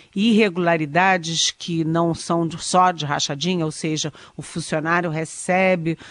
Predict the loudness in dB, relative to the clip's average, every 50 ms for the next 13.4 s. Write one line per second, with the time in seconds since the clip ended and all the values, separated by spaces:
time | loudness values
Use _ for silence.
0 | -14 -8 -6 -6 -2 -2 -2 -2 0 0 0 2 2 0 0 0 -2 -2 0 0
1 | 0 0 -2 _ _ 2 4 4 4 4 0 -2 -6 -6 -4 -4 -6 -6 -6 0
2 | 4 6 6 6 6 4 0 -4 -4 -2 -2 -4 -4 -2 2 4 6 6 6 4
3 | 2 -2 -4 -4 -4 0 2 2 2 2 0 -4 -10 -10 -12 -16 -20 -20 -20 -20
4 | _ _ -4 -2 0 2 2 2 0 -2 -4 -4 -2 -2 0 0 0 0 0 0
5 | -2 -6 -6 _ -6 -6 -4 0 2 2 0 0 _ 0 2 2 2 2 -2 -10
6 | -10 -8 -6 -6 -8 -8 -10 -8 -6 -2 0 2 2 2 2 2 0 -2 -4 -4
7 | -4 -4 -4 -4 -2 -4 -4 -4 -4 -4 -6 -6 -2 -2 0 0 0 -2 -2 0
8 | 0 2 2 2 0 -2 -4 -4 -4 -2 -2 -2 -2 -4 -6 _ -2 0 0 0
9 | -2 -6 -10 -12 -16 -20 -20 -20 -20 _ -2 2 2 2 2 0 -4 -6 -4 -4
10 | -4 -4 0 2 2 2 2 0 -8 -10 -10 -10 -14 -14 _ -6 -4 0 0 0
11 | 0 _ 2 2 2 2 0 -4 -6 -8 -6 -4 -6 -8 -8 -8 -6 -6 -4 -2
12 | -2 -2 -2 -2 -2 -2 -2 -2 -2 -4 -4 _ 0 2 2 2 0 -4 -8 -6
13 | -6 -6 -6 -8 -10 -10 -10 -10